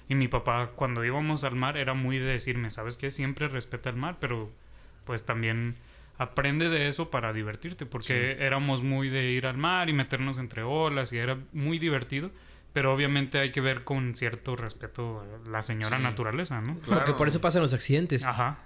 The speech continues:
Speaker 1: sí,
Speaker 2: Sí.
Speaker 1: totalmente.
Speaker 2: Que eso ya nos lleva a otro tema del apocalipsis, que es, este, la naturaleza como tal, ¿no? O sea, sin duda alguna hay que respetar la naturaleza siempre, porque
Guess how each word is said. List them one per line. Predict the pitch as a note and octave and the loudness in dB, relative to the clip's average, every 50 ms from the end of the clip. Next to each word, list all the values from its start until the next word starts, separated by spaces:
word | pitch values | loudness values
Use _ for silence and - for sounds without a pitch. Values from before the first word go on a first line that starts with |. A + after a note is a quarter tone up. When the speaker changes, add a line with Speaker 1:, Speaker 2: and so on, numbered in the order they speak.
| - B2+ | -14 -10
Speaker 1:
sí, | A2 - C#3 C#3+ F3 F3 - | -4 0 0 0 0 0 -4
Speaker 2:
Sí. | - - - A2 | -8 -8 -8 -4
Speaker 1:
totalmente. | G#2 A#2+ B2 A2+ A#2+ A#2 B2+ B2+ C3 C#3 - - A#2+ - | -4 -2 -2 0 0 2 2 2 2 0 -2 -6 -10 -6
Speaker 2:
Que | - B2+ | -4 -2
eso | B2+ B2 D3 | -2 0 0
ya | D3+ D3 D3 | 0 0 -2
nos | D3 D3 D3 C3+ | -2 -2 -2 -2
lleva | C#3+ C#3 C#3 | -2 -2 -2
a | C#3 | -2
otro | - C#3 C3 | -4 -6 -8
tema | - - A#2+ B2 B2 B2+ B2+ | -6 -6 -6 -4 -4 -2 -2
del | A#2+ G#2 F#2+ | -2 -2 -4
apocalipsis, | F2 - G2 - - F#2+ G2 F#2+ - - A2+ G#2 - | -6 -8 -10 -10 -10 -10 -10 -10 -10 -10 -8 -10 -8
que | - G#2 F#2 F2+ F#2 F#2+ | -8 -8 -8 -6 -6 -8
es, | F#2+ F#2+ - - G2+ | -8 -8 -8 -10 -10
este, | F#2 - - - - F2+ E2+ E2 | -10 -10 -12 -12 -12 -12 -10 -10
la | E2+ E2+ | -8 -8
naturaleza | F2 F2 E2+ - - F2+ F2+ F2+ F#2+ F#2+ A2 - | -8 -10 -10 -10 -10 -8 -8 -8 -6 -8 -8 -8
como | - F#2 E2+ E2+ - | -10 -12 -12 -12 -10
tal, | - F#2+ G2 G2 G2+ - | -8 -8 -8 -8 -8 -10
¿no? | G#2 D3 F#3+ - - - - - | -12 -12 -14 -16 -20 -20 -20 -14
O | A#2 | -12
sea, | - - G#2 G2+ G2+ G2 F#2+ F#2 F#2+ F#2+ G#2 - - - - - - - - - - - - - | -10 -10 -8 -8 -8 -8 -8 -10 -10 -12 -14 -16 -20 -20 -20 -20 -20 -20 -20 -20 -20 -20 -18 -12
sin | - - A#2+ B2+ B2+ | -8 -6 -4 -4 -2
duda | C3+ D3 D#3 | 0 2 2
alguna | D#3 D#3 D3 D3+ D#3 D#3 | 2 2 0 0 0 0
hay | D3+ D3+ D3 | -2 -2 -2
que | - D3+ | -4 -4
respetar | C#3 B2+ A#2 - - - G2 - A#2+ A2+ | -2 -2 -4 -4 -6 -8 -6 -2 -2 -2
la | A#2+ C3+ | 0 -2
naturaleza | C3+ A2 F2+ - G2 F#2+ F#2+ F#2+ G#2 A2 A2+ A#2 A#2+ A#2 | -4 -6 -6 -6 -4 -4 -4 -4 -4 -4 -4 -4 -4 -4
siempre, | - - - - A2 G#2+ A2 A#2 A#2+ - C3+ C#3+ | -4 -4 -2 -2 -2 -2 -4 -4 -6 -6 -6 -6
porque | C#3+ C#3+ C3 G#2+ G2+ - - G2+ G2 F#2 F2+ E2+ C#2+ | -6 -6 -8 -10 -10 -10 -10 -10 -8 -8 -10 -10 -12